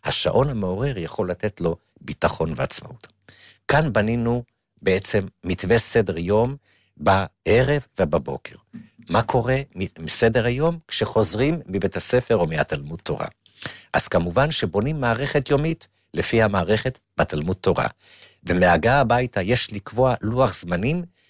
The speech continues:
שעל פיו ייקבע סדר היום שיכלול. זמן ארוחת צהריים,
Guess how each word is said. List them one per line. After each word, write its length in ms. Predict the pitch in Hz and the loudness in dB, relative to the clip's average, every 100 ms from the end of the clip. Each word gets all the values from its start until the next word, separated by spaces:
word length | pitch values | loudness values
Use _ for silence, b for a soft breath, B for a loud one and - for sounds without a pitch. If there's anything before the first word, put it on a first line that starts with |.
| _ | _
שעל 300 | - 113 98 | -2 2 2
פיו 260 | 95 151 156 117 | 0 -2 -2 -4
ייקבע 340 | - 95 113 | -4 0 0
סדר 380 | - 123 107 87 | 0 -2 -2 -2
היום 240 | 82 101 | -2 -4
שיכלול. 640 | 101 - 98 - 73 76 - _ _ _ _ _ | -2 -2 -4 -6 -12 -14 -18 _ _ _ _ _
זמן 360 | - 85 82 - | -8 -2 -2 -2
ארוחת 380 | - - - - | -6 -8 -12 -10
צהריים, 540 | - - 69 82 82 | -10 -4 -2 0 -2